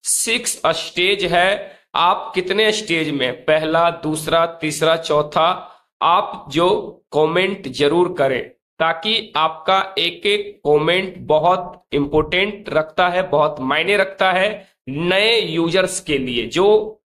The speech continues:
खास करके नए लोग हमारे YouTube channel से, Telegram से connect हो रहे हैं, ताकि सबसे पहले वो वीडियो देखते हैं तो कमेंट को पढ़ते हैं कि कमेंट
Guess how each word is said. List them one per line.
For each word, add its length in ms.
खास 280
करके 460
नए 340
लोग 280
हमारे 340
YouTube 460
channel 280
से, 560
Telegram 460
से 180
connect 420
हो 240
रहे 240
हैं, 300
ताकि 640
सबसे 360
पहले 300
वो 140
वीडियो 400
देखते 380
हैं 200
तो 180
कमेंट 520
को 100
पढ़ते 420
हैं 180
कि 100
कमेंट 680